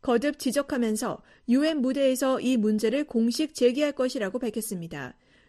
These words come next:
또 국제 의무를 위반한 북러의 책임을 묻고 제재를 계속 부과하며 무기 거래를 폭로하는 정보를 공개할 것이라고 강조했습니다.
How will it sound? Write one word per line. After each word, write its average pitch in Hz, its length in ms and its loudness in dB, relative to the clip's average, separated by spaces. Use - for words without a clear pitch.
또 254 120 4
국제 262 320 -2
의무를 254 440 2
위반한 233 380 0
북러의 226 560 2
책임을 311 420 -6
묻고 208 460 -2
제재를 269 480 0
계속 240 440 0
부과하며 220 640 -2
무기 254 340 2
거래를 285 360 2
폭로하는 302 540 -2
정보를 208 460 -2
공개할 262 400 0
것이라고 240 540 -2
강조했습니다. 190 920 -6